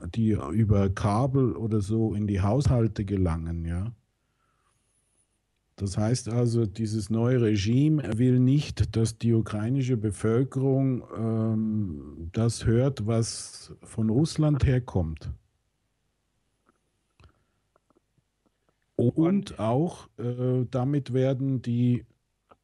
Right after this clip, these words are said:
Speaker 1: der große Bevölkerungsanteil an Russen und an russisch sprechenden Menschen natürlich auch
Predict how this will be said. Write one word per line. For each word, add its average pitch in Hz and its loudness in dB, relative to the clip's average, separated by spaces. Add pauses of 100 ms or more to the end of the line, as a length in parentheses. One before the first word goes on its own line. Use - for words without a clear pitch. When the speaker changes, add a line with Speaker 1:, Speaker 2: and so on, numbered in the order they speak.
(260)
Speaker 1:
der 127 2
große 147 2
Bevölkerungsanteil 135 -2
an 113 -6
Russen 156 -4
und 113 -6
an 110 -4
russisch 147 -2
sprechenden 123 -2
Menschen 135 -2
natürlich 123 0
auch 139 -2